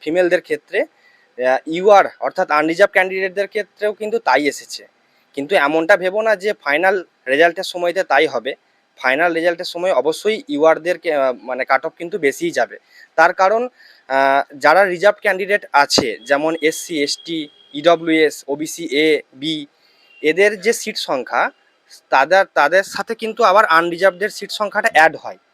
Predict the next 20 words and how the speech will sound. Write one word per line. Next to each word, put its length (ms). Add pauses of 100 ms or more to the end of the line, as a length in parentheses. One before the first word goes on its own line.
(480)
ধরো 180
আমি 160
ওবিসি 480
এ 60
কি 120
ওবিসি 340
বি, 200 (280)
আমার 240
ধরো 260 (380)
দশটা 340
সিট 220
আছে, 320 (400)
আনরিজার্ভদের 680
ক্যান্ডিডেট 440
আছে, 420
আহ, 380
মানে 200
সিট 260
আছে 320 (380)
কুড়িটা, 400